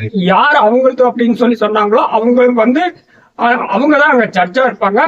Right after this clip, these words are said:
அந்த மாதிரி டயத்துல வந்து நீங்க வகுப்பு, அ, சட்ட, அ-, அவங்க வந்து அவங்களுக்கு சாதகமா தான் அவங்க வந்து இருப்பாங்க. So வந்து நம்மளுடைய எந்த ஒரு இதுவும் எடு-, எடுபடாது. So இந்த வகுப்பு சட்டத்துக்கு வந்து ஆதரிப்பு, சட்ட திருத்தத்தை எதிர்க்கிறவங்களுக்கு வந்து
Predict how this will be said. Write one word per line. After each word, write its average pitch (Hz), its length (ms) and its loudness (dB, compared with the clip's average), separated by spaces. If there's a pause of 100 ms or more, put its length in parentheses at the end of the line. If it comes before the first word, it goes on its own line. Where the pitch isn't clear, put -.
(160)
அந்த 254 260 0
மாதிரி 262 200 2
டயத்துல 254 400 0
வந்து 247 200 0
நீங்க 240 200 0
வகுப்பு, 233 460 0
அ, 214 420 2
சட்ட, 214 540 0 (240)
அ-, - 300 -2
அவங்க 254 240 0
வந்து 247 220 2
அவங்களுக்கு 240 520 0
சாதகமா 247 400 2
தான் 254 120 2
அவங்க 208 200 0
வந்து 226 180 -2
இருப்பாங்க. 190 460 -2 (320)
So 269 320 0
வந்து 247 260 2
நம்மளுடைய 233 460 0 (640)
எந்த 254 300 2
ஒரு 226 220 2
இதுவும் 254 220 -2
எடு-, 226 340 0
எடுபடாது. 240 680 0
So 262 320 0
இந்த 240 140 0
வகுப்பு 233 340 0
சட்டத்துக்கு 247 360 -2
வந்து 233 280 2
ஆதரிப்பு, 233 1000 2
சட்ட 196 260 -4
திருத்தத்தை 247 540 0
எதிர்க்கிறவங்களுக்கு 240 760 0
வந்து 233 400 -2